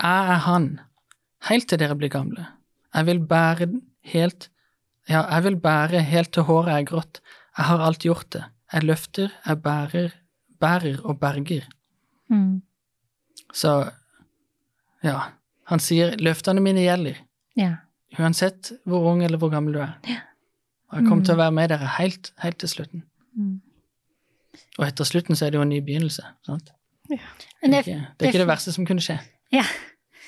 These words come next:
Speaker 2: Jeg synes det er fint å vite at Gud er med oss, men, eh, hva om, om vi er gamle? Hva tenker vi da? Hva gjør jeg nå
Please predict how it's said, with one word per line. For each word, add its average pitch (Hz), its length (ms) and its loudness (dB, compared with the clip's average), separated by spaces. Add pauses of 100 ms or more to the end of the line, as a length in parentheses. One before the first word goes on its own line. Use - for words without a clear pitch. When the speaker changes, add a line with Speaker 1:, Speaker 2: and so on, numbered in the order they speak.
(240)
Speaker 2:
Jeg 262 80 -4
synes 277 220 0
det 269 60 4
er 269 40 4
fint 285 280 2
å 269 80 2
vite 240 260 -2
at 220 120 -2
Gud 220 160 0
er 208 80 0
med 214 280 0
oss, - 220 -6
men, 208 340 -6 (600)
eh, 196 380 -4 (1600)
hva 240 200 4
om, 247 140 2 (160)
om 233 140 0
vi 226 80 2
er 226 160 2
gamle? 196 340 -2 (180)
Hva 208 220 -2
tenker 214 300 -4
vi 208 60 -2
da? 190 180 -4 (260)
Hva 220 140 -2
gjør 208 180 -2
jeg 208 140 -2
nå 202 240 -4